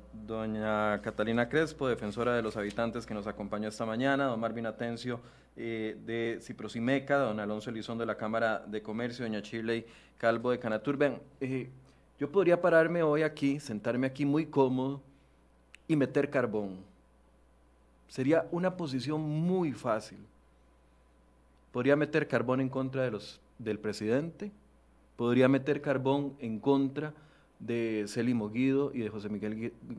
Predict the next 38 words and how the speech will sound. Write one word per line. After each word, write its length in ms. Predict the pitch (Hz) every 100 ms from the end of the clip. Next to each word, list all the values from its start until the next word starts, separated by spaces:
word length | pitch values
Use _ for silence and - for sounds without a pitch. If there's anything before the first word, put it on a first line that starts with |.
| 101
eh, 100 | 104
Corrales, 480 | 107 107 123 151
y 80 | 131
me 80 | 107
van 140 | 101
a 40 | 120
aplaudir 400 | 120 104 110 117
mucho 380 | 117 135 135 143
y 20 |
me 100 | 117
van 120 | 110
a 100 | 123
poner 240 | 120 117
ahí, 280 | 117 123 131 - -
"Qué 100 | 120
buen 200 | 117 117
periodista". 640 | - 113 104 117 127 139
Si 240 | 131 135 135
meto 340 | 135 135 165
carbón 320 | 160 131 143
en 80 | 147
contra 340 | 143 147 147 160
del 120 | 120
presidente, 520 | 117 110 117 120 139 - -
también 580 | - 113 127 160 180 131 - - - -
me 60 |
harían 200 | 120 123
lo 80 | 131
mismo. 400 | 139 160 160 165
Si 140 | 143
meto 320 | 143 143 175 175
carbón 340 | 143 139 156
en 80 | 156
contra 220 | 160 160
de 40 |
los 80 | 156
manifestantes, 640 | 135 120 120 139 143 147
también. 500 | 147 123 127 156 170